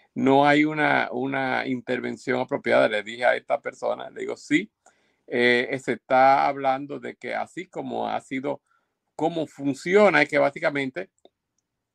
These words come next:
se estimula, eh, magnéticamente a través de tra-, transcraneal, viene desde afuera. Eh, es como si fuera una máquina de resonancia magnética.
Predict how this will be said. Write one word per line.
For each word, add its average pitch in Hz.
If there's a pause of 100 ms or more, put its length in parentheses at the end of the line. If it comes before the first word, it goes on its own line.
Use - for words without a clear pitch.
(280)
se 131
estimula, 139
eh, 120
magnéticamente 131
a 123
través 110
de 110
tra-, - (100)
transcraneal, 117
viene 113
desde 101
afuera. 113 (480)
Eh, 135
es 147
como 208
si 185
fuera 180
una 165
máquina 143
de 131
resonancia 123
magnética. 98